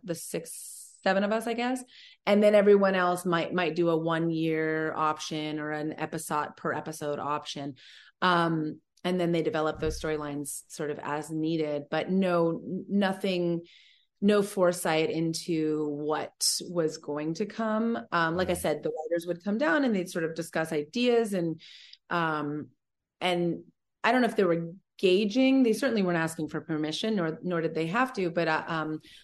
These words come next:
Speaker 1: I'm not sure if it was, like, a, just a sharing or a
Speaker 2: Mm-hmm.
Speaker 1: gauging. Not all, not all writers do. I mean, I've been on other shows where they've asked me back and I'm like,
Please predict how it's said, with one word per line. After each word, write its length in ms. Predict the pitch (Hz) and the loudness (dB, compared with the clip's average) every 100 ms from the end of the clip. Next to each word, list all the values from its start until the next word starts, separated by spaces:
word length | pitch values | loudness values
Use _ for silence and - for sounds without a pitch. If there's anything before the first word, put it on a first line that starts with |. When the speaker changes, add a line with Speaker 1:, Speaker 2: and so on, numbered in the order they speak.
| _ | _
Speaker 1:
I'm 160 | 208 208 | 2 4
not 180 | 180 | 2
sure 300 | - 196 175 | 0 2 2
if 160 | 165 165 | 2 0
it 120 | 165 | -2
was, 300 | 160 156 156 | 2 2 2
like, 240 | 160 156 160 | -2 -2 -4
a, 460 | 151 151 151 151 - _ _ _ _ _ - | -4 -4 -6 -8 -12 _ _ _ _ _ -6
just 200 | 175 175 | -4 -4
a 40 | |
sharing 600 | 165 320 302 294 285 269 | -2 2 4 4 4 4
or 80 | 190 | 2
a 60 | 165 | 0
Speaker 2:
Mm-hmm. 80 | 190 | 0
Speaker 1:
gauging. 580 | 294 294 269 269 262 | -2 0 2 4 4
Not 480 | 262 - _ 233 233 | 4 2 _ 0 4
all, 180 | 226 196 - | 4 2 2
not 180 | 247 247 | 2 4
all 160 | 240 226 | 4 6
writers 300 | 190 196 190 | 4 2 0
do. 200 | 208 233 | 2 2
I 60 | |
mean, 120 | 220 214 | 2 0
I've 120 | 202 | 0
been 140 | 202 | 0
on 100 | 196 | 2
other 200 | 196 208 | 2 0
shows 400 | 208 208 190 190 | 0 0 0 0
where 360 | 190 180 175 175 - - - | 0 2 2 -2 -10 -14 0
they've 160 | 196 | 2
asked 260 | 190 175 - | 4 2 -2
me 100 | 180 | -2
back 440 | 170 160 160 170 170 | 0 2 0 -2 -4
and 240 | 165 160 | -4 -4
I'm 140 | 160 | -4
like, 280 | 165 165 - | -4 -6 -8